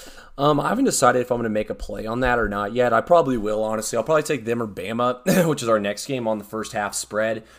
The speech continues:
possibly even maybe Georgia. I feel like with those teams, they're that's one thing I've definitely seen consistency in the last three years since I've been paying more attention to it is wi-, is those teams in the first half spread. They always do a lot better, but Syracuse is a team I was really high on coming this season. I thought they were the best team in the, uh, A C C Coastal.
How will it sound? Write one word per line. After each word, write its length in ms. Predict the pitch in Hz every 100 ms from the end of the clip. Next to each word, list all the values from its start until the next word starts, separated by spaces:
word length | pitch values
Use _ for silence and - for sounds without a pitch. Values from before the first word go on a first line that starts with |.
| _
possibly 460 | 123 113 110 117 110
even 160 | 107
maybe 240 | 107 104 104
Georgia. 500 | 98 98 107 127 113
I 140 | 107
feel 100 | 120
like 140 | 110
with 80 | 110
those 180 | 107 110
teams, 320 | - 107 110
they're 280 | 113 107 101 - - - _ -
that's 380 | 123 131 147 151
one 200 | 143 143
thing 120 | 131
I've 140 | 110
definitely 280 | 110 107 113
seen 200 | - 104
consistency 680 | 104 98 101 - 104 107 101
in 80 |
the 80 | 101
last 460 | 95 95 92 - 101 98 -
three 220 | 104 104
years 320 | 98 101 101
since 140 | 98
I've 120 | 95 92
been 120 | 95
paying 240 | 107 98
more 160 | 98 92
attention 360 | 92 95 110 104
to 200 | 120 120
it 140 | 113
is 340 | - 101 92
wi-, 260 | 92 98 101
is 160 | 104 98
those 200 | 98 95
teams 260 | 107 101
in 60 | 98
the 60 |
first 280 | 92 98 92
half 180 | 104 90
spread. 320 | - - 95
They 120 | 92
always 180 | 95 95
do 100 | 107
a 20 |
lot 200 | 101 92
better, 240 | 90 98 110
but 280 | 104 101 - - - _
Syracuse 500 | - 135 180 294 294
is 60 | 202
a 80 | 170
team 300 | - 160 127
I 140 | 101
was 160 | 131 107
really 240 | 113 107
high 260 | 98 98 107
on 160 | 117
coming 220 | 117 127 123
this 100 | 120
season. 280 | 123 120
I 80 | 107
thought 220 | 107 113
they 80 | 117
were 80 | 117
the 60 | 104
best 340 | 95 98 -
team 300 | 113 110 104
in 240 | - 107
the, 220 | 107 104 101
uh, 240 | 98 95
A 140 | 90 107
C 140 | 107
C 200 | 98 101
Coastal. 640 | 98 104 107 - 131 127